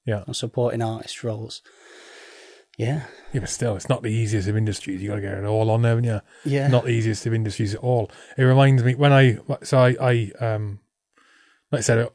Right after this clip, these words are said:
Speaker 1: I got family, um, who flipping heck, for decades and decades have been in the T V and film industry, but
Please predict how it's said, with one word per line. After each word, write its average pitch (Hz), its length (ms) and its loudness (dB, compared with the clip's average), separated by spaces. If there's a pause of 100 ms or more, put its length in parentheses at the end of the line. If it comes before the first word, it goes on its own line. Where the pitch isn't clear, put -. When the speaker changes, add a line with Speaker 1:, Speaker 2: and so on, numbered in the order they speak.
Speaker 1:
I 160 60 -4
got 139 100 -4
family, 143 520 4 (280)
um, 110 520 -2 (380)
who 110 220 0 (320)
flipping - 540 -14
heck, - 320 -16
for - 220 -16 (220)
decades 104 420 -4
and 98 80 -4
decades 104 360 -6
have 104 60 -8
been 101 120 -4
in 98 60 -6
the - 40 -16
T 110 120 -2
V 101 80 -2
and 101 120 -6
film 107 140 -2
industry, 98 400 -10
but 107 220 -10